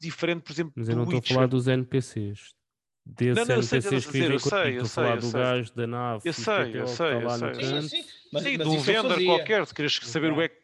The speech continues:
Speaker 1: o back-, o background do vendor, por exemplo. Sim, sim,
Speaker 3: A
Speaker 1: sim.
Speaker 3: tri-, a
Speaker 1: Eu
Speaker 3: tripulação
Speaker 1: também,
Speaker 3: da
Speaker 1: isso
Speaker 3: nave
Speaker 1: também não
Speaker 3: falava
Speaker 1: faço.
Speaker 3: com, a tripulação da nave falava com eles todos, dentro da Citadel também ia falar com toda a gente.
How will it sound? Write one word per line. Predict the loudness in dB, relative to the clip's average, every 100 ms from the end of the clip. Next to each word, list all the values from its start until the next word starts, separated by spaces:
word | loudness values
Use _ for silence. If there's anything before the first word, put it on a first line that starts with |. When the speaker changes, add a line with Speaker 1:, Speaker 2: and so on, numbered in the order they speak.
| -8
Speaker 1:
o | -2
back-, | 0 -2 -4
o | -4 -4
background | -2 -2 0 0 -2
do | -4
vendor, | -4 -4 -4 -8
por | -8
exemplo. | -8 -8 -8 -12 -14
Sim, | -12 -10
sim, | -8 -10
Speaker 3:
A |
Speaker 1:
sim. | -6 -6
Speaker 3:
tri-, | -6
a | -10
Speaker 1:
Eu |
Speaker 3:
tripulação | -6 -4
Speaker 1:
também, | -2 0
Speaker 3:
da | 2
Speaker 1:
isso | 0
Speaker 3:
nave |
Speaker 1:
também | 0
não | 0
Speaker 3:
falava | 0 0
Speaker 1:
faço. | -2
Speaker 3:
com, | -8
a | -20 _ _ _ _
tripulação | -14 -8 -4 -2
da | -2
nave | -4
falava | -4 -6 -6
com | -8
eles | -8 -4
todos, | 0 4 4 2 -4
dentro | -4 -6 -10
da |
Citadel | -16 -8 -4 -2 -2
também | -6 -6 -8
ia |
falar | -8 -10
com | -10 -8
toda | -8
a | -6
gente. | -4 0 0 -4